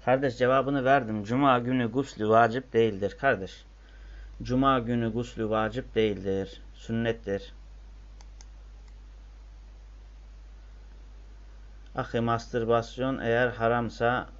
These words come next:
bunu kadın etse ne fark hükmünde? Yani ne fark eder? Onu kastediyorsun değil mi? Şimdi şunu söyleyeyim öncelikle. Mastürbasyonun haram olduğu icma edilmiş bir şey değildir.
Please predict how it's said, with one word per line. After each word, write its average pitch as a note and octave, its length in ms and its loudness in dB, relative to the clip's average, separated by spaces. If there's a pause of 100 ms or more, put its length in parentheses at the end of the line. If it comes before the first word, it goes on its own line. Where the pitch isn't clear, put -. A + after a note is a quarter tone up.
(500)
bunu A#2 440 -2
kadın A#2 480 0
etse C3 500 -2 (1500)
ne B2+ 220 2
fark G#2 320 6
hükmünde? G2 320 -4
Yani C3 220 4
ne E3+ 80 2
fark A#2 280 4
eder? F#2+ 260 0 (220)
Onu B2 220 0
kastediyorsun F#2 600 -6
değil D#3 120 -2
mi? F#2 160 -6 (680)
Şimdi A2 240 -6
şunu C3+ 260 -2
söyleyeyim B2+ 580 4
öncelikle. G2 680 0 (360)
Mastürbasyonun A#2 1800 -4
haram A#2 400 4
olduğu A2 280 -2
icma A#2+ 420 0
edilmiş A2+ 380 -2
bir A2 100 -4
şey C#3 280 0
değildir. F#2 320 0